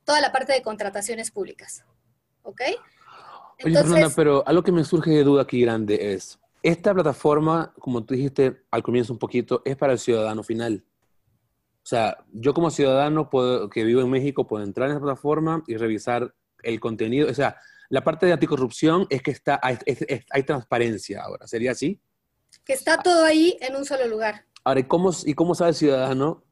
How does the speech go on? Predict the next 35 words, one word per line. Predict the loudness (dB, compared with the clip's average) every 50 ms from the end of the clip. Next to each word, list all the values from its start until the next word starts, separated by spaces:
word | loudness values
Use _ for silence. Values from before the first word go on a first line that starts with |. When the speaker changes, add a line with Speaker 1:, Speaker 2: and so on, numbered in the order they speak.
| _ _
Speaker 2:
de | -8 -6 -6 -6 -2
que | -2 -2 -2 -2
es | -2 -4 -4 -2 0
veraz | 0 2 2 0 0 -4 -8 -14 -18 -20 _ _ _
esta | -8 -8 -6
información? | -6 -4 -6 -6 -6 -2 0 0 0 -2 -4 _ _ _ _ _ _ _ _ _ _ _ _ _ _ _ _
Speaker 1:
Claro, | -4 -2 0 0 0 0
claro. | 0 0 0 0 -2 -6 -12 -20 -20 -20 _
Bueno, | _ 0 0 2 0 -2 -6 -12 _ -20 _ _
es | -2 -2 2
que | 2 2
esto | 2 2 0 0
se | 0 0
remonta | 0 0 0 -2 0 0 2
ya | 2 2 2
un | 0
poquito | -2 -6 -6 -6 -6 -2 0 2 2 2
a | 2 0 0
un | 0 -2 0
par | 0 0 0 0
de, | -2 -2 0 0 -2 -2 -4
unos, | -6 -8 -8 -8 -8 -10
unos | -8 -6 -6 -6 -6
tres | -6 -6 -6 -4 -4
años | -6 -6 -6 -6 -8
atrás, | -6 -2 0 0 0 0 -2 -4
cuando | -6 -8 -6 -6
empezó | -6 -6 -6 -4 -6 -4
toda | -2 0 0 0
esta, | -2 -2 0 0 2 0 0 -2 -2
toda | 0 0 0 2
la | 2 0 0 -2 -4
estrategia | -6 -6 -6 -6 -6 -6 -4 -2 -4
digital | -4 -4 -6 -8 -6 -6 -4
nacional, | -6 -6 -8 -8 -8 -4 -4 -4 -4